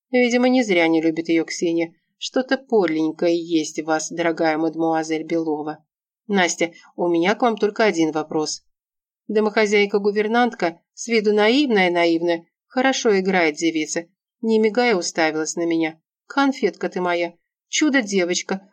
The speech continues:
глазки водянисто-голубого цвета, ангельские. Вернее, как у гипсового ангела, пустые, ничего не выражающие. И змеиный взгляд.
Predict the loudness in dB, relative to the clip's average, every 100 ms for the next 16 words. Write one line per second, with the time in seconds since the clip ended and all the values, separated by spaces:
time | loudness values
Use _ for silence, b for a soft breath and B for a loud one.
0 | b -4 2 2 2 0 0 0 0 0
1 | -2 -2 -2 0 0 0 -2 -4 -4 -6
2 | -6 -2 0 0 0 -4 -6 -6 -6 -8
3 | _ _ _ -4 0 2 4 2 2 0
4 | 0 -2 0 -2 -2 0 2 2 2 2
5 | 2 0 0 -2 _ _ -2 -2 -2 0
6 | 2 0 0 -2 -2 -2 0 0 0 0
7 | -2 -2 -4 -4 -4 -6 _ _ -2 0
8 | 2 4 4 2 0 -2 0 0 -4